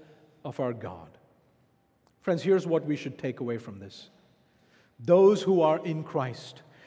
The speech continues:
whom he has declared as righteous, not because of our righteousness, but because of the righteousness of his Son,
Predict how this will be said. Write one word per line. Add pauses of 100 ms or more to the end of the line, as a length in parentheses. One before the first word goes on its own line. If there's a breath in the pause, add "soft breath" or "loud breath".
(120)
whom
he
has
declared (340 loud breath)
as
righteous,
not
because
of
our
righteousness, (1000 soft breath)
but
because
of
the
righteousness
of
his
Son,